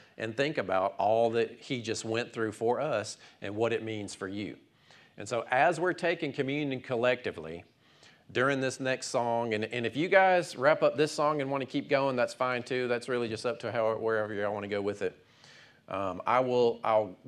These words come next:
go ahead and, and say, "Be generous, be generous, be generous," because it teaches your heart even more how to trust God. Amen?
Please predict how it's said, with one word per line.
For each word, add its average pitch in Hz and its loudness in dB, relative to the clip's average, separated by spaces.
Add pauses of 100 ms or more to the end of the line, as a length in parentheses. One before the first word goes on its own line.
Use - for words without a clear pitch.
go 127 4
ahead 127 2
and, 101 -6
and 101 -6
say, 110 -2 (100)
"Be 113 -6
generous, 117 -4 (720)
be 104 -6
generous, 110 -2
be 107 -8
generous," 85 -10
because 95 -8
it 82 -10
teaches 120 -6
your 110 0
heart 101 0
even 95 -10
more 95 -6
how 92 -4
to 87 -6
trust 80 -10
God. 69 -8
Amen? 104 -8